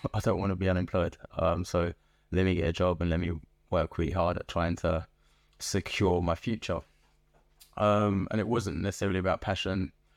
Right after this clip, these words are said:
Um, but long story short, I, I ended up working in the energy sector for a small consultancy. And I remember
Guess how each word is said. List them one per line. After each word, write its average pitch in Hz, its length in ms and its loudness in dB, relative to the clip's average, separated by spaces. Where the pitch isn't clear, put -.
Um, 92 720 2
but 104 140 -2
long 110 160 2
story 92 240 -2
short, 92 260 2
I, 85 280 2
I - 20 4
ended 90 200 0
up 80 120 0
working 87 300 -2
in 87 160 0
the 90 120 2
energy 90 260 0
sector - 340 -6
for 82 260 -2
a 87 60 -6
small 87 320 -4
consultancy. 92 720 -4
And 92 100 2
I 92 40 4
remember 95 520 2